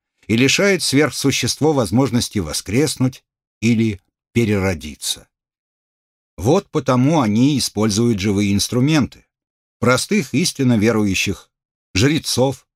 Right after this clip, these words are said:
пророков и паладинов, всех тех, кто готов за них умирать. Вот потому каждый бог, находясь в дольнем мире, окружил себя огромной армией и бережёт каждую крупицу драгоценной энергии.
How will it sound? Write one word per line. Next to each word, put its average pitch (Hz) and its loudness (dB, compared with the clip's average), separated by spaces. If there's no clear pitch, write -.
пророков 113 -2
и 107 -2
паладинов, 117 -2
всех - -4
тех, 131 -2
кто 143 0
готов 190 0
за 110 0
них 117 0
умирать. 73 -8
Вот 123 0
потому 107 -2
каждый 101 -2
бог, 117 -6
находясь 120 2
в 80 -14
дольнем 101 2
мире, 110 -2
окружил 156 0
себя 160 0
огромной 120 0
армией 104 -4
и 107 0
бережёт 135 2
каждую 156 0
крупицу 120 -2
драгоценной 98 0
энергии. 78 0